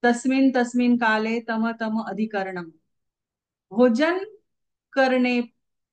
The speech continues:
क-, ग्रहण करने पर यदि पित्ताशय, गॉल ब्लैडर ने उसे स्वीकार नहीं किया तो ज-, अ, जलन और मित-, एवं मितली के लक्षण उत्पन्न होंगे।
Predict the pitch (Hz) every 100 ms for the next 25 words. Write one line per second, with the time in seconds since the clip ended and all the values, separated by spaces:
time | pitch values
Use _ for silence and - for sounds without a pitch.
0 | - 240 220 214 208 202 196 196 240 277
1 | 311 269 220 208 196 180 196 247 233 226
2 | 254 311 277 233 _ 269 294 277 208 185
3 | 196 214 220 226 220 247 226 _ _ _
4 | _ _ 220 233 269 247 240 262 269 233
5 | 214 247 262 226 196 285 - 196 196 240
6 | 269 254 220 220 208 208 196 220 226 254
7 | 233 - _ _ _ - 247 269 247 240
8 | 240 _ - 240 269 277 247 240 254 269
9 | 294 269 240 - 262 240 - 233 220 208
10 | 196 185 151 151